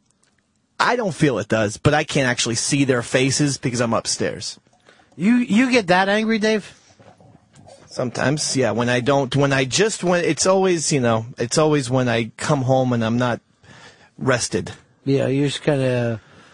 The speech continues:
Speaker 2: wired from doing your news work and you've been up all night, you're not sleeping.
Speaker 1: New Jersey
Speaker 2: You need
Speaker 1: news, Ronnie, can get you down. I mean, people are shooting each other left
Speaker 2: Right.
Speaker 1: and right and burning babies and
Speaker 2: Why
Speaker 1: shit.
Speaker 2: don't you just do, though, go take your nap and then you'll feel better?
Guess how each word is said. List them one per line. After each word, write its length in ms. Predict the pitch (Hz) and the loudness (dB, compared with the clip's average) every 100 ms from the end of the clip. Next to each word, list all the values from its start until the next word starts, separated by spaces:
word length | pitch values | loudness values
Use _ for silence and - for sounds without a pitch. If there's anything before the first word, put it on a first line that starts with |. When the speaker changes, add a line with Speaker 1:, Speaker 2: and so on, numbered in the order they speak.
| - | -10
Speaker 2:
wired 440 | 143 139 135 131 120 | 0 2 4 0 -2
from 160 | 127 | -2
doing 200 | 127 131 | 0 2
your 100 | 127 | 0
news 360 | 123 135 135 123 | 0 0 0 0
work 280 | 135 131 117 | 0 -2 -2
and 100 | 120 | -4
you've 100 | 117 | -2
been 100 | 123 | -2
up 180 | 117 120 | -2 -4
all 100 | 120 | -2
night, 280 | 120 120 120 | -2 -2 -2
you're 160 | 123 | -2
not 240 | 120 120 - | -2 -4 -10
sleeping. 300 | - 196 214 | 0 2 4
Speaker 1:
New 20 | |
Jersey 340 | 214 220 135 | 4 2 2
Speaker 2:
You 60 | 165 | 2
need 60 | |
Speaker 1:
news, 300 | 151 147 143 | 2 0 0
Ronnie, 220 | 135 139 135 | 2 2 0
can 160 | 139 | 0
get 200 | 131 120 | -2 0
you 80 | 131 | -2
down. 340 | 120 131 156 | 0 2 2
I 40 | 135 | 0
mean, 180 | 123 117 | -2 -2
people 280 | 143 131 | 0 2
are 60 | 120 | 0
shooting 360 | - - 139 135 | 0 -2 0 -2
each 160 | - | 0
other 240 | 143 135 131 | 0 2 0
left 200 | 127 123 | 0 0
Speaker 2:
Right. 100 | 120 | 0
Speaker 1:
and 100 | 120 | 2
right 280 | 131 139 110 | 2 0 -4
and 320 | 113 104 - | -10 -14 -4
burning 320 | 147 131 123 | 0 0 0
babies 420 | 123 123 131 120 | 0 0 0 -2
and 80 | 127 | 2
Speaker 2:
Why 120 | 175 | 2
Speaker 1:
shit. 60 | 220 | 2
Speaker 2:
don't 80 | 131 | 0
you 120 | 247 | 0
just 240 | 233 226 - | 0 -2 0
do, 220 | 226 240 | 0 2
though, 220 | 190 165 | 2 2
go 220 | 151 170 | 0 -2
take 280 | 165 190 165 | 0 -2 0
your 100 | 196 | 0
nap 320 | 226 254 143 | 0 0 0
and 100 | 151 | -2
then 120 | 151 | 0
you'll 120 | 160 160 | 0 -2
feel 180 | 180 | -2
better? 320 | 170 202 160 | 0 -2 -2